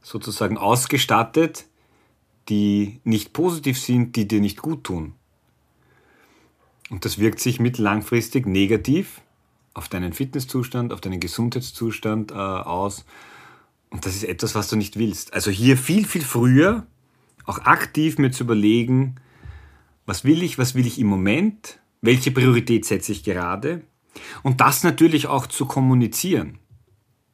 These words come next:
Also es, die anderen wissen zu lassen. Jetzt nicht, „Jetzt bist du mir egal“, darum geht's nicht, sondern, äh, vielmehr auch, „Jetzt bin ich für dich da.“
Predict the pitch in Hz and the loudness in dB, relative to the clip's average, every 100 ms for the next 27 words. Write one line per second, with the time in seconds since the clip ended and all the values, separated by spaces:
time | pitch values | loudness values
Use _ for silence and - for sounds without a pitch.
0 | _ _ _ _ _ _ _ _ _ - | _ _ _ _ _ _ _ _ _ -14
1 | - 107 117 104 - 113 - 113 113 117 | -4 -2 -2 -4 -6 -8 -4 0 2 4
2 | 113 156 - 127 104 87 82 - - 98 | 4 4 2 -2 -2 -6 -6 -12 -10 -10
3 | - 117 - 104 - 95 104 95 - 87 | -4 -4 -2 -6 -6 -2 0 0 0 2
4 | 113 135 110 98 131 139 110 151 - - | 2 2 0 0 0 0 0 0 -2 -16
5 | - - - - 113 113 117 104 98 101 | -20 -20 -12 -2 0 0 0 0 0 0
6 | - - - - - 127 143 143 139 120 | -4 -14 -16 -20 -20 -6 0 0 2 0
7 | - 110 - _ _ - - 117 160 - | -2 -8 -16 _ _ -18 0 4 4 2
8 | 160 160 - 156 165 - 143 120 | 2 2 2 0 -2 -2 -2 -2